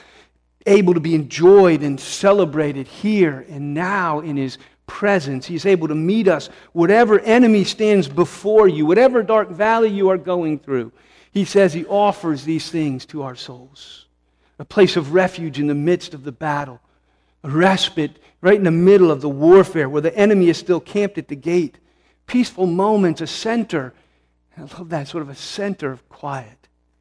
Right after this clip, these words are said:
A place that we can live out of that is full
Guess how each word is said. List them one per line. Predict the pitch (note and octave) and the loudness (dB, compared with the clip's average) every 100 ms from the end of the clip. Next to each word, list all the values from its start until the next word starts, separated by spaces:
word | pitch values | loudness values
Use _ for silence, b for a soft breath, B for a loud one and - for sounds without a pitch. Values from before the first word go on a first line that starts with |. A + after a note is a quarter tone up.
| _ _ _ _ _ _ _ _ _ _ | _ _ _ _ _ _ _ _ _ _
A | C#3+ | -12
place | - G#3 G#3 G3 - - - _ _ _ _ _ _ _ _ _ _ _ _ _ _ _ _ _ _ _ _ _ _ | -8 0 2 2 0 -12 -20 _ _ _ _ _ _ _ _ _ _ _ _ _ _ _ _ _ _ _ _ _ _
that | D#3 | -10
we | D3+ F3+ | -6 -6
can | - D#3 D3+ | -4 -4 4
live | F#3 F3+ D3 | 4 4 0
out | D3+ E3 D3+ | -10 -10 -10
of | C3 B2+ B2+ _ _ _ _ _ _ _ _ _ _ _ _ _ _ _ _ _ _ _ _ _ _ _ _ _ _ _ _ _ | -12 -16 -20 _ _ _ _ _ _ _ _ _ _ _ _ _ _ _ _ _ _ _ _ _ _ _ _ _ _ _ _ _
that | E3+ | -18
is | D#3 | -14
full | - - - F3 F3+ E3 | -14 -12 -6 -2 -2 -4